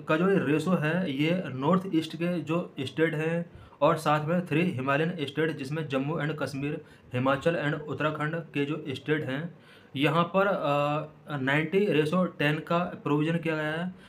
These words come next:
हंड्रेड परसेंट central funding for U Ts without legislature। कुछ यूटीज ऐसी हैं जिनके पास legislature नहीं है, उनके ऊपर हंड्रेड परसेंट जो share होगा वो central government का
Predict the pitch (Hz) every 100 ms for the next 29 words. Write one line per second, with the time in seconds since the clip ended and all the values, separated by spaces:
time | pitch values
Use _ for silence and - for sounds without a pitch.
0 | - - 151 190 202 180 180 196 180 156
1 | 160 196 180 165 185 180 170 151 151 170
2 | 131 131 147 180 170 135 151 147 135 120
3 | - - - - - 202 151 156 165 196
4 | 156 156 170 180 151 151 165 165 160 139
5 | 151 160 156 156 156 170 - 143 151 151
6 | - 185 185 143 139 - 131 131 139 170
7 | 170 143 139 160 156 165 151 143 147 143
8 | 165 170 180 143 156 147 139 135 135 180
9 | 190